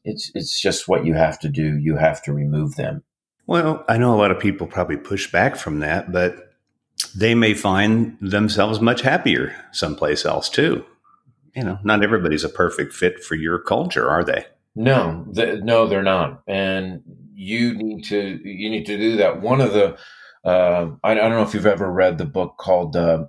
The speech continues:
Speaker 1: Ideal Team Player by Patrick Lencioni.
Speaker 2: Yes, yes.
Speaker 1: Wow. I love that book. Um, and if you're a hiring person to, to read that book, know that book. So Patrick Lencioni talks about three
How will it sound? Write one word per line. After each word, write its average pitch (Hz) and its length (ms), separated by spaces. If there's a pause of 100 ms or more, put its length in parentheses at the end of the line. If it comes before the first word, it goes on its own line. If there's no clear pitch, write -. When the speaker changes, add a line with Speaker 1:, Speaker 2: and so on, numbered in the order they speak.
Speaker 1:
Ideal 92 440
Team 98 280
Player 95 300
by 85 160
Patrick 90 420
Lencioni. 90 640 (240)
Speaker 2:
Yes, 95 380
yes. 76 480 (200)
Speaker 1:
Wow. 101 800
I 110 100
love 110 360
that 95 240
book. 80 260
Um, 82 640 (200)
and 104 300
if 101 140
you're 117 160
a 101 60
hiring 104 520
person 107 600
to, 92 220
to 95 580
read 107 400
that 95 240
book, 98 240
know 95 180
that 92 220
book. 95 280 (380)
So 123 160
Patrick 170 460
Lencioni 104 500
talks 95 240
about 87 300
three 113 640